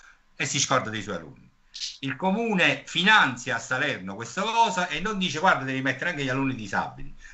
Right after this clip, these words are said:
L'A S L che parla di progetto globale in silenzio. Quindi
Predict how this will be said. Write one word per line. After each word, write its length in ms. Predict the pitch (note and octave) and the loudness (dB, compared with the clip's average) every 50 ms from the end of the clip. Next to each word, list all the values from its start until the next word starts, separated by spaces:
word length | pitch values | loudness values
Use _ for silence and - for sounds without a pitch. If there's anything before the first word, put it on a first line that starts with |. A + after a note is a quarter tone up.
| - - | -12 -2
L'A 300 | - F#3 G#3+ G#3+ G#3 F#3 | 4 6 8 8 8 6
S 60 | D3 D#3 | 4 2
L 300 | D3+ C#3+ C#3 C3 - - - - - - | 4 4 4 4 0 -8 -18 -20 -14 -8
che 160 | - C3+ C3 | -6 -2 2
parla 240 | C#3+ D3 C#3+ C#3+ C#3 | 4 4 4 4 2
di 140 | C3 C3 | 0 0
progetto 400 | C3 D3 D3 D3 F#3 F3 - D3+ | -4 -4 -4 -4 -4 -4 -4 -4
globale 320 | C3 C3+ B2 B2 B2 B2 A#2+ | -6 -6 -2 0 0 0 -2
in 80 | A#2 | -4
silenzio. 540 | - - G#2 F#2+ E2+ D#2 C#2 - - - - _ _ _ - - _ _ _ | -8 -10 -10 -10 -10 -10 -12 -18 -20 -20 -20 _ _ _ -20 -20 _ _ _
Quindi 640 | - F#3+ G#3+ G#3 F#3+ E3+ D3 C#3+ C3+ C#3 - - | -8 -6 -4 -2 -2 0 0 0 -2 -2 -8 -18